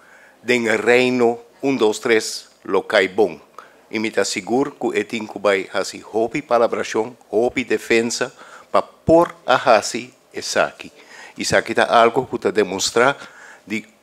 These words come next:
unda eta bin e unda su coração ta. Tres años pasa,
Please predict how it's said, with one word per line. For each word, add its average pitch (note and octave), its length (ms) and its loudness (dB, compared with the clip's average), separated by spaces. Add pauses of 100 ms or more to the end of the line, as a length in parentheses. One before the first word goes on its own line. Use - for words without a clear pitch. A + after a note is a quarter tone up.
(120)
unda D#3 320 4
eta C3+ 200 2
bin D3 320 -4 (140)
e G#2+ 140 -10
unda A#2 260 -4
su A#2+ 140 -8
coração G2+ 500 -2
ta. E2 260 -8 (920)
Tres D3 280 4
años C3+ 300 4
pasa, C#3+ 480 2